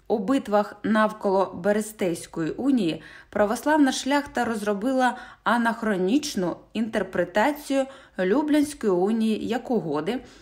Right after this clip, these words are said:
що визнавала не лише Велике князівство Литовське, а й руські землі в складі Речі Посполитої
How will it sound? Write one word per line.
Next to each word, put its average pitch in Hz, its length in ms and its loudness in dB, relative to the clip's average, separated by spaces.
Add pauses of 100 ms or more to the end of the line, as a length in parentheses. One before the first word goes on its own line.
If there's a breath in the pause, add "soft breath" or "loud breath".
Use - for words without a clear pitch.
(160 loud breath)
що - 260 -2
визнавала 196 580 0
не 269 140 6
лише 294 440 0
Велике 165 380 -2
князівство 160 640 -4
Литовське, 156 720 -4 (320 loud breath)
а 175 100 2
й 185 80 8
руські 185 400 -2
землі 247 400 2
в 208 60 -4
складі 175 460 0
Речі 175 260 -2
Посполитої 160 840 -2